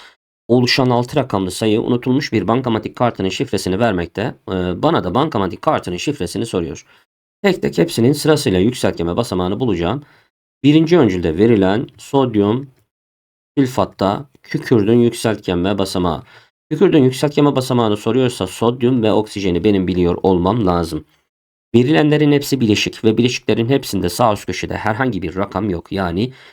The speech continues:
yük değeri yok. O zaman sıfıra eşit. Burada nasıl yapıyorum? İçeridekilerin hepsinin yükseltgenme basamaklarını toplayıp sıfıra eşit diyeceğim.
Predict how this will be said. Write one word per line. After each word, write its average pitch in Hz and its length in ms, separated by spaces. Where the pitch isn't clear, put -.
yük 135 220
değeri 95 220
yok. 92 220
O 127 60
zaman 113 200
sıfıra 107 320
eşit. - 340
Burada 139 260
nasıl 143 240
yapıyorum? 95 460
İçeridekilerin 143 720
hepsinin 139 320
yükseltgenme 120 560
basamaklarını 104 580
toplayıp 120 400
sıfıra 123 240
eşit - 240
diyeceğim. 101 380